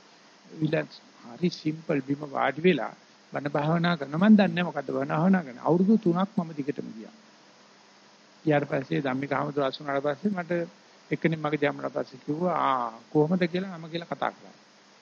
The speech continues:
ඊට පස්සේ මං කිව්වා "මං ආයේ ඉන්නේ නෑ පන්තියට." අපේ ස්වාමීන් වහන්සේ ගියන් කියලා. අර මාසෙදි ඇස් දෙක උඩ ගියා. ඊට පස්සේ මං "ඇයි?" කියලා. "අපේ මේ අවුරුදු තුන ඇතුළත වැඩිම ප්‍රයෝජන හම්බෙලා තියෙන ඔයාට. ඔයා තමයි තරුණම එක්කනා.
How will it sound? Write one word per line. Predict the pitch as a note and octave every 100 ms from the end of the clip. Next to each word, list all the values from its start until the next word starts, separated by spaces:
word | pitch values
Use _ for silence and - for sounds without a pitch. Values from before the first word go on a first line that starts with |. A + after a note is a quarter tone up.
| - - - -
ඊට | D#3+
පස්සේ | E3+ D#3 F3+
මං | D#3 D3+
කිව්වා | D3 D3+ C#3
"මං | C#3
ආයේ | C3+ C3
ඉන්නේ | B2+ B2
නෑ | A2+
පන්තියට." | A#2 A#2+ F3 - G2 - - - - -
අපේ | C#3+ C3 C3+ A#2+ C#3
ස්වාමීන් | C3+ C3+ C3 C3
වහන්සේ | C3 E3+
ගියන් | D#3 C3 A2
කියලා. | G#2 -
අර | B2+
මාසෙදි | C#3 C3 E3 F#3+
ඇස් | C#3
දෙක | D3 D#3+
උඩ | E3+ C#3
ගියා. | D3+ A#2+ - - - - - - - _ - - -
ඊට | D3
පස්සේ | D3 F3
මං | E3+
"ඇයි?" | F3+ D3+ F#3+
කියලා. | G#3 A#2 G2 - - _ _ -
"අපේ | - - E3+ E3+
මේ | F3 E3+
අවුරුදු | C3 D3 E3 E3
තුන | F3 F#3
ඇතුළත | F3+ F3 G3 G3 G3+
වැඩිම | C3+ C3 E3+ F#3+ G#3
ප්‍රයෝජන | G3 F3+ F3+ F#3
හම්බෙලා | F3+ F#3 F#3 F#3
තියෙන | F#3 F3+ D#3
ඔයාට. | C3 C#3+ F3+
ඔයා | A3 F3+ F3
තමයි | F3+ G3+ A3
තරුණම | C3+ D#3 F#3+ G#3+
එක්කනා. | F#3 - B2+ A2